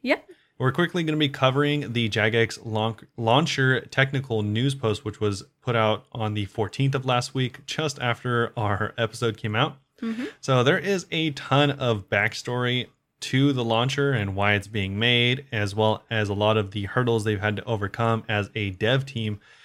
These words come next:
Speaker 2: which I'm not gonna be going over
Speaker 1: Yeah, it's a lot.
Speaker 2: because there is a ton to go over, a lot of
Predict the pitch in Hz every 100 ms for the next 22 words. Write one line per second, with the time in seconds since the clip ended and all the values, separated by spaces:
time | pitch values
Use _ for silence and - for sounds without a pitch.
0 | - - 107 - 143 165 139 139 139 135
1 | 139 135 127 135 139 147 139 208 202 214
2 | 214 - - - 123 127 113 139 117 110
3 | - 127 117 120 113 113 110 107 107 107
4 | 107 104